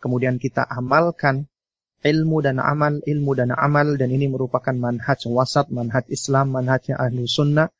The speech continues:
yaitu menghimpun antara ilmu dan amal. Nggak, nggak mungkin kita bisa beramal dengan benar tanpa ada ilmu,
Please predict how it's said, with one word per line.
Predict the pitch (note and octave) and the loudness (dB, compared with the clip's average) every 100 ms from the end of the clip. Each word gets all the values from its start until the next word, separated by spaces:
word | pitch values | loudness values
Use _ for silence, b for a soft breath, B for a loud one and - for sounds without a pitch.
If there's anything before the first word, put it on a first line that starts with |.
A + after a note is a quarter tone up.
| _ _ _ | _ _ _
yaitu | C3 B2+ | -2 0
menghimpun | C3 B2 C#3 D3 C#3 C3 | 0 0 0 0 2 0
antara | A#2+ B2 | 2 0
ilmu | C#3 C#3+ C#3+ B2 | 0 0 2 2
dan | |
amal. | B2 C#3+ D#3 F3 - _ _ _ _ _ B2+ | 4 4 4 2 -2 _ _ _ _ _ -2
Nggak, | B2+ A2+ | -2 0
nggak | B2+ | 0
mungkin | C3+ D3+ D#3+ D#3+ E3 D#3 _ _ | 0 0 0 0 -2 -8 _ _
kita | C#3+ C#3+ | 0 0
bisa | C3+ C#3 B2+ | 2 0 0
beramal | C3 C#3+ C#3+ C3+ | 2 2 2 0
dengan | C3 C3 | -2 0
benar | C3 D3+ D#3 - - | 0 2 0 -4 -4
tanpa | B2+ B2 A#2+ | -2 0 0
ada | A#2+ | 0
ilmu, | C3+ C#3 D3+ | 0 2 2